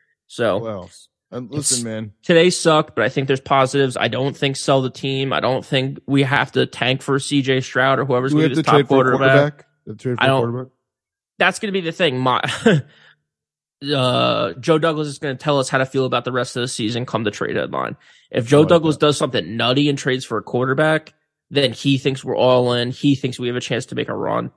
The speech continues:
Speaker 1: And then I'm all in on that. If he doesn't, then it's just, "Let's play Zach Wilson as much as possible. Let's figure out what we have with Zach Wilson. Let's try to make it work." 'Cause I don't think just signing it or drafting another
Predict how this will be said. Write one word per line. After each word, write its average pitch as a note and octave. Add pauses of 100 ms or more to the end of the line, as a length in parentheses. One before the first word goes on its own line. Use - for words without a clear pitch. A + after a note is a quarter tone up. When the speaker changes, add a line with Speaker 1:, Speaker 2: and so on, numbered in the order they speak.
(340)
Speaker 1:
And A#2
then A#2+
I'm A#2+
all A#2
in A2
on G#2+
that. A#2+
If A2+
he E3
doesn't, C3+
then C3
it's G#2+
just, - (100)
"Let's A2
play D3
Zach C#3+
Wilson C#3+
as C3+
much C3+
as C3+
possible. C3+ (280)
Let's -
figure B2+
out B2
what C3+
we C#3+
have B2+
with B2+
Zach B2+
Wilson. B2+
Let's A#2
try -
to A2
make B2+
it B2
work." A#2+ (600)
'Cause B2
I G#2+
don't B2
think B2+
just A#2 (600)
signing A2+
it A#2+
or B2 (100)
drafting B2+
another C3